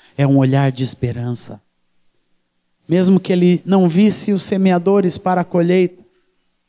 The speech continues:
que eram poucos, mas ele continuava vendo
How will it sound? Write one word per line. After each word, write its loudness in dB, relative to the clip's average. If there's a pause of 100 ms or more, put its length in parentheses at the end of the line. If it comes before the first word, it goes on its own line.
(1200)
que -4
eram 2
poucos, -2
mas -2
ele 0
continuava 0
vendo -2